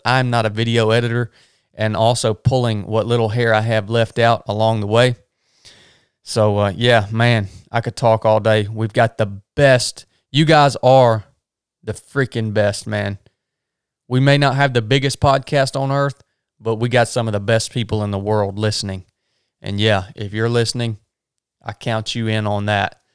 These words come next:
So please, if you don't support us on Patreon, at a minimum, please share the show 'cause we don't run ads. We don't do any of that stuff. Uh, this is all organic, uh, here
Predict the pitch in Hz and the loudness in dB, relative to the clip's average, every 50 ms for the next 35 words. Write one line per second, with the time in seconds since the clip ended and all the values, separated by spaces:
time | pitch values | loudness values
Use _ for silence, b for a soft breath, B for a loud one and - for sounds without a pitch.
0 | _ _ _ _ _ _ _ - - 117 104 - 131 135 139 135 127 113 101 - | _ _ _ _ _ _ _ -6 -4 -4 -4 -2 0 0 2 0 0 -2 -4 -8
1 | - - _ _ _ _ _ - 113 - 117 113 107 131 135 139 131 - - - | -12 -14 _ _ _ _ _ -18 -12 -8 -6 -2 0 2 2 2 0 -4 -8 -12
2 | 127 - - 135 135 131 127 - 135 123 120 113 - 131 127 123 - - 127 123 | -10 -6 -4 -4 -2 -4 -4 -2 -2 -2 -2 0 0 0 0 0 -4 -6 -4 -4
3 | 123 123 123 120 110 - _ _ _ _ _ - - 113 117 107 107 110 113 117 | -2 -2 -4 -4 -6 -10 _ _ _ _ _ -4 -2 0 0 0 0 0 0 0
4 | 120 117 117 110 107 104 - - 135 131 123 - - - 123 117 113 107 107 98 | 0 -2 -2 -4 -6 -6 -4 -4 -2 -2 -2 -2 -4 -2 0 0 0 -2 -4 -6
5 | - - 117 110 113 110 101 - _ _ - 104 - 107 123 120 123 120 117 107 | -2 2 2 2 2 2 0 -6 _ _ -20 -12 -8 -4 -2 0 0 0 0 0
6 | 117 120 117 117 113 110 113 110 110 110 101 - - - - _ _ _ _ _ | 0 0 2 2 2 2 2 2 2 0 -2 -4 -10 -16 -18 _ _ _ _ _
7 | _ _ _ - 120 117 120 117 113 104 120 120 117 117 113 107 107 107 104 104 | _ _ _ -8 -4 -2 0 0 0 0 2 2 2 2 2 0 0 0 0 0
8 | 104 - - - 110 110 110 107 104 - - _ _ _ _ _ _ _ _ _ | -2 -4 -6 -2 2 2 2 2 0 -4 -12 _ _ _ _ _ _ _ _ _
9 | _ _ - - 98 98 98 104 101 - 104 104 104 110 107 107 104 101 98 98 | _ _ -6 -4 -2 -2 -4 -4 -8 -10 -10 -4 0 2 2 2 2 0 -2 -4
10 | 98 101 113 110 110 107 104 - - - - - _ _ _ _ _ _ _ _ | -6 -4 -4 -2 -2 -2 -4 -6 -8 -14 -20 -20 _ _ _ _ _ _ _ _
11 | _ _ _ _ _ - - 101 - 135 127 107 101 98 98 - _ | _ _ _ _ _ -14 -14 -10 -8 -6 -6 -6 -6 -8 -10 -12 _